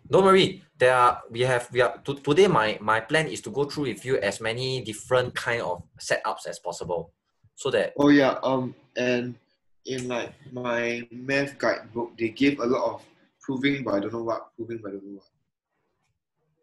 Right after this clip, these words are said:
Speaker 2: There's, there are different types of proving.
Speaker 1: Yeah, yeah, yeah, there are different kinds. There are different kinds. Later you can send me. We go through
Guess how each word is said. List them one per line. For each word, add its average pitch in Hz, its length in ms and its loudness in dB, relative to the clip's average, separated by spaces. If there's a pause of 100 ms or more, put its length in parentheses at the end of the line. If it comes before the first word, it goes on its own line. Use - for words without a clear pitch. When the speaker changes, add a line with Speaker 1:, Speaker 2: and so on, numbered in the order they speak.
(540)
Speaker 2:
There's, 107 240 -12
there 110 160 -10
are - 20 -10
different 120 540 -8
types - 220 -6
of 98 80 -16 (180)
proving. - 260 -20 (480)
Speaker 1:
Yeah, 117 140 4
yeah, 113 60 6
yeah, 104 160 4
there 113 200 4
are 107 160 4
different 127 300 -2
kinds. 107 280 -4
There 90 120 -6
are 90 60 -4
different 95 280 -8
kinds. 87 360 -12 (140)
Later 143 220 2
you 147 120 2
can 107 180 -2
send 120 200 0
me. 120 160 -6
We 110 160 -8
go 127 140 0
through 170 400 0